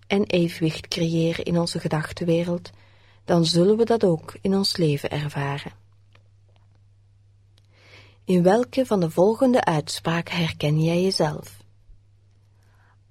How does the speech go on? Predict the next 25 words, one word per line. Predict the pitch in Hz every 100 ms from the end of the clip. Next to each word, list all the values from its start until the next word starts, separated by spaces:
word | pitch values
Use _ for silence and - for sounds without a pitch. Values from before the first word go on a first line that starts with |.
| _
Andere | - 202 233 226
mensen | 196 220 220 -
proberen | - 175 185 208 202
mij | 180 -
altijd | 190 214 220 214
te | -
grazen | 202 175 165 - 165
te | 160
nemen. | 165 165 165 156 _ _ _ _ _ _ _ _
Of, | 165 233 - - - _ _ _ _ _ _
iedereen | 214 220 208 180 170
is | 165
altijd | 165 156
heel | 151 156 202 254 226
behulpzaam | 208 180 160 - 156 156
voor | 156 160
mij. | 156 156 - _ _ _ _ - _ _ _ _ _ _ _ _ _ _ _ _ _ _
Deze | 190 202 226 247 262
twee | 254 262
overtuigingen | 254 247 240 196 180 180 185 180 175
zullen | 175 170
geheel | 160 160 151 175 214 240
verschillende | - - - 202 196 196
ervaringen | 208 202 196 170 160 160 160 165
creëren. | - 175 165 147 147 147 -